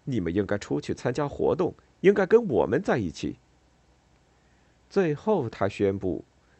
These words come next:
他和组织划清界限了。太多让人无法忍受的事，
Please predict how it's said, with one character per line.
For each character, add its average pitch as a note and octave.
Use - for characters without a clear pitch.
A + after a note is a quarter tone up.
他 A2
和 G#2
组 F2+
织 F2+
划 F#2
清 F#2
界 A#2+
限 -
了。 -
太 C3
多 B2+
让 C3
人 G#2+
无 G2
法 G2+
忍 F#2+
受 G#2
的 G2+
事， -